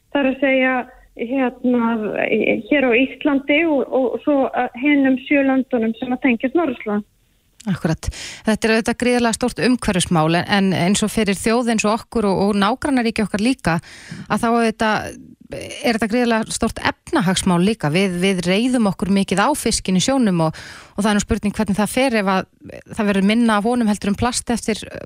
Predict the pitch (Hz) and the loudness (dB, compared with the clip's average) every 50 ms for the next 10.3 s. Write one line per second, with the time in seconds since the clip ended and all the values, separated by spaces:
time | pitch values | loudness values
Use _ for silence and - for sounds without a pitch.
0 | - - - - - 214 226 262 247 190 156 139 143 156 - - - - - - | -12 -12 -10 -4 -2 0 2 2 2 2 2 2 2 0 -2 -6 -10 -8 -2 0
1 | 98 98 98 95 85 - - - _ - 92 87 101 101 - 208 196 - 196 - | 0 2 0 0 -2 -6 -12 -12 _ -4 -2 0 0 0 0 0 0 0 -2 -2
2 | - 196 175 - - - - - 220 - - 233 220 - 202 226 262 - - 302 | -4 -6 -6 -6 -8 -6 -4 -4 -4 -2 -2 -4 -2 0 -2 -2 -2 -2 -2 -4
3 | 262 - - 123 - - _ _ _ _ _ _ _ _ _ _ _ _ - - | -4 -4 -6 -8 -10 -10 _ _ _ _ _ _ _ _ _ _ _ _ -20 -20
4 | - - - - - - - - - - - - _ _ - 240 240 233 226 262 | -20 -20 -20 -20 -20 -20 -20 -20 -20 -20 -20 -20 _ _ 0 2 2 2 2 2
5 | 262 262 - - 302 277 - 269 285 285 277 285 285 269 277 285 302 294 302 302 | 0 -2 -2 -2 -4 -4 -2 -2 -2 -2 0 2 2 4 4 4 4 2 2 0
6 | 294 - 285 - - - - - - - - 247 262 277 294 302 285 269 294 285 | -2 -4 -10 -12 -10 -10 -10 -10 -8 -2 0 2 2 4 4 4 4 2 0 0
7 | 285 - 294 247 240 233 - - 240 240 233 247 247 247 240 247 - - - - | 0 0 0 0 0 -2 -4 -4 -4 -2 0 0 0 0 -2 -4 -10 -14 -16 -16
8 | - - - 269 277 269 277 302 294 277 247 - 247 - - 285 277 277 - - | -8 -4 -2 -2 -2 0 0 0 0 2 0 -2 -4 -4 -4 -4 -4 -4 -6 -10
9 | 247 - - 254 240 - 277 277 262 277 - - 277 262 262 277 285 277 277 285 | -10 -6 -4 -4 -2 0 -2 -2 -2 -4 -4 -2 0 0 2 2 2 0 0 0
10 | 262 247 240 240 254 | 2 2 2 2 0